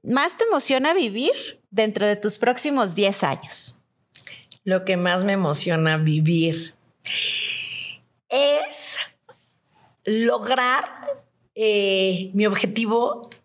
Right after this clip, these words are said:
Speaker 2: de, de formar una familia, eh, de,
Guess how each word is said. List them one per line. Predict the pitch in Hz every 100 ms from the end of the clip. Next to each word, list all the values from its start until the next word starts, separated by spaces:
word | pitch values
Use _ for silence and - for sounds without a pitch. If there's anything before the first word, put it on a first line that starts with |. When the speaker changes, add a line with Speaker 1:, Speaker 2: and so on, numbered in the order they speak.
| _ _ _ _
Speaker 2:
de, | 190 185 190 190 185 185 175 165 160 156 - - - - - - - -
de | 233
formar | 220 254 277
una | 330 330
familia, | - 220 214 233 233 185 175 180 - _ _
eh, | - 202 196 190 196 190 190 185 185 185
de, | 180 185